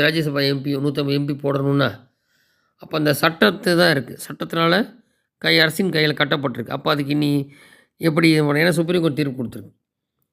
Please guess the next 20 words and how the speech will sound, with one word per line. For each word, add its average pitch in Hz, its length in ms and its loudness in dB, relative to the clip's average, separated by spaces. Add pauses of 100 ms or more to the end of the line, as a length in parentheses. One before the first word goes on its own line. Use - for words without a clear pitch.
(220)
இப்ப - 180 -2
சுப்ரீம் 165 340 2
கோர்ட்டா, 170 180 2
சென்ட்ரல் 165 260 -2
கவர்மெண்ட்டா, 151 380 2 (120)
எது 156 200 0
பெரியது, 151 300 0
இந்த 151 140 -2
மாதிரி 156 180 -2
இப்ப 160 140 -4
ஏற்கனவே 175 460 0 (540)
இந்த 156 100 -6 (120)
ம-, 147 260 -4
ஸ்டாலின் 165 460 0
அந்த 151 120 -4
இதுக்கு 156 280 -2
வாங்கியிருந்தார் 139 460 -4
இல்லையா, 143 160 -4 (960)
யூனிவர்சிட்டி 175 480 2
மேட்டருக்கு, 120 400 -10